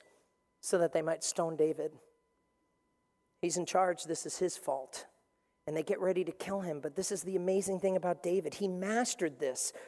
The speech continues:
of breaking through the barriers of people. It says this, it says that David encouraged himself in the Lord.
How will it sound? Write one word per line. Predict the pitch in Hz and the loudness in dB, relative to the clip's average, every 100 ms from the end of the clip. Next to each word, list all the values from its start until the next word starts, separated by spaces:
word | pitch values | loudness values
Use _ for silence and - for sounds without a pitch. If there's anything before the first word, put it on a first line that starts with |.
| - | 4
of | - - | 4 6
breaking | 180 208 214 214 | 6 6 6 2
through | 214 | 2
the | 175 | 2
barriers | 175 185 185 175 170 156 | 4 6 6 4 2 0
of | 151 - | -6 -6
people. | - - 190 - 131 123 - - - - | -10 -8 -8 -4 -4 -4 -10 -20 -20 -4
It | 151 | -2
says | - 185 175 | 6 6 6
this, | 196 185 - | 2 2 0
it | 160 | -4
says | - 180 170 - - - _ _ _ _ _ - | 6 8 8 2 -8 -16 _ _ _ _ _ -8
that | 151 - | -6 2
David | 185 175 151 135 - - | 4 4 2 -2 -6 -6
encouraged | 147 - - 165 123 - - - _ _ | -6 -4 0 0 -2 -14 -20 -20 _ _
himself | - 147 147 135 - | -14 -10 -10 -10 -12
in | |
the | 143 | -10
Lord. | 135 110 | -10 -12